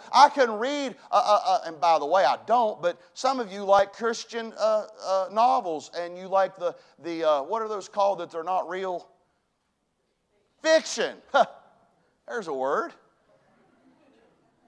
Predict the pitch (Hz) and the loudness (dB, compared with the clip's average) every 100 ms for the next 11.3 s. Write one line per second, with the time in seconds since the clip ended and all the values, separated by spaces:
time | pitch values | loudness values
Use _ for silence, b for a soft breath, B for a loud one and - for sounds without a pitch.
0 | - 262 285 269 226 226 - 220 226 269 | 2 8 8 8 4 -2 0 0 0 -2
1 | 302 240 240 302 330 - - - _ _ | -2 0 10 12 12 8 -4 -20 _ _
2 | _ _ _ _ 156 247 269 233 220 185 | _ _ _ _ 4 6 8 8 8 4
3 | 220 277 285 254 247 262 247 220 240 247 | 6 6 4 4 4 4 2 0 0 0
4 | 285 285 285 262 294 302 320 311 151 143 | 2 4 4 4 2 4 4 2 0 2
5 | 262 247 226 233 247 - 269 294 226 b | 2 2 -2 -2 -4 -2 2 2 0 b
6 | b - 160 214 269 240 - 220 202 190 | b -4 6 8 6 -2 -2 2 2 0
7 | 175 220 220 220 208 202 254 208 202 214 | -4 -2 -4 -4 -2 4 6 8 6 4
8 | 214 208 214 294 190 208 220 185 175 175 | -2 -2 -2 -2 6 8 8 4 0 0
9 | 196 208 202 294 - - 226 247 226 196 | 0 -4 -8 -8 -6 4 6 8 6 6
10 | 160 214 285 294 277 - 247 233 269 202 | 2 6 8 8 6 -4 -6 4 4 6
11 | 208 - | 2 -6